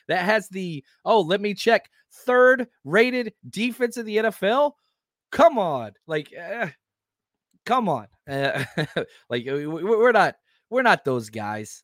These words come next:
Um, we're, we're not them. And so, eh, I think, I, I think that's huge. And man,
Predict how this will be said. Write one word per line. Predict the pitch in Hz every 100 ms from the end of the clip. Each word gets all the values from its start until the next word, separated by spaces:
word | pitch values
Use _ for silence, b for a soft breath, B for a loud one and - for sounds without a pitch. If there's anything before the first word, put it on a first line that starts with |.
| -
Um, | 117 117 117 113 110 101 - _
we're, | 185 208
we're | 185 196
not | 131 -
them. | 101 95 _ -
And | 123 131 123
so, | - 147 131 117 - _ _ _ _ _ _ _ -
eh, | 92 104 - - B B B B _ _ -
I | 147 160
think, | 180 143 -
I, | 139 147
I |
think | 147 165
that's | 135 123
huge. | - 120 113
And | 123 135
man, | 214 190